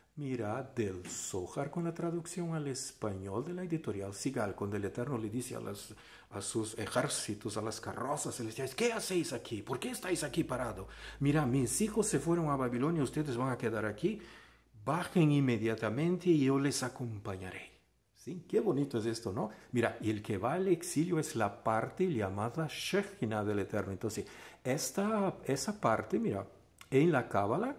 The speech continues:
que baja, que acompaña al exilio, es llamado la Shejina, que significa, lío, la presencia divina, y es el lado femenino, mira, su aspecto femenino del Eterno. ¿Por qué es esto?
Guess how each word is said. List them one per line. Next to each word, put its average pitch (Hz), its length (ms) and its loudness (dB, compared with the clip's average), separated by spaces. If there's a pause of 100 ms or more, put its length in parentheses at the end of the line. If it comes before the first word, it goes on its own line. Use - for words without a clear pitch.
que 117 120 4
baja, 101 640 2
que 110 140 2
acompaña 123 600 0
al 101 100 2
exilio, 143 420 2
es 101 120 -2
llamado 110 460 0
la 92 160 0
Shejina, - 720 0 (300)
que 117 100 -4
significa, 107 680 0
lío, 123 180 2
la 98 260 0
presencia 165 920 0
divina, 135 600 0 (280)
y 123 160 4
es 120 220 2
el 104 220 4
lado 107 420 2
femenino, 151 1040 2
mira, 95 240 -2
su 110 240 0
aspecto 117 720 -4
femenino 131 1080 2
del 110 220 -2
Eterno. 90 440 -4
¿Por 123 380 -4
qué 175 220 6
es 120 140 0
esto? 151 360 0